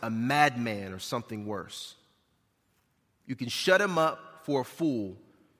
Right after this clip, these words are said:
You can spit at him and kill him as a demon, or you can fall at his feet and call him Lord and God. But let us not come with any patronizing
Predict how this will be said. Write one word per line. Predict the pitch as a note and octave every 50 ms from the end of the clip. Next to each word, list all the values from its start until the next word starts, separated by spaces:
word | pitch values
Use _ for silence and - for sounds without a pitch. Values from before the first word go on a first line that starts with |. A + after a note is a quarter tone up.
| _ _ _
You | - A#2+
can | - B2 A2+
spit | - - - - - F3+ F#3 E3
at | D#3 - B2
him | B2+ B2+ B2 A#2 A2+
and | A2 G#2+
kill | - - - F3+ D#3+ D3 D3
him | C3+ C3 B2 A#2
as | A2+ A2 G2+
a | G#2
demon, | G2+ G2+ C3+ C#3+ C#3 B2 A2 G2 F#2 F2+ F2+ F2 - _ _ _ _ _ _ _ _ _ _ _ _ _ _
or | - G#2+
you | A#2 C3
can | B2 - A2+
fall | G#2 - - C3+ C#3 C#3+ C#3+
at | C#3 B2+
his | A#2+ C3+ A#2+ -
feet | - - - D3 B2+ A2 G#2 - -
and | - G2 -
call | - B2+ A#2+ A#2 A2
him | G#2+ G#2+ G2+ F#2 F#2 G2
Lord | A2+ A#2 A#2 A#2+ A#2 A#2 A2+ - -
and | G#2+ G2 F#2+ F2
God. | F2+ A2 G#2 G2+ F#2 - - - - - _ _ _ _ _ _ _ _ _ _ _ _ _ _ _ _
But | - A2 -
let | G2+ A#2 B2+ C3
us | C3 C3+ - - C3+
not | C3+ C3 B2 - -
come | - - C#3 C3 B2+
with | B2+ A2+ - -
any | B2 A#2 G#2+ G2+
patronizing | - - - - - C#3 C#3 - - - C3+ B2+ B2 B2 A#2+ A2+ A2 A2+ A2 A2 A2+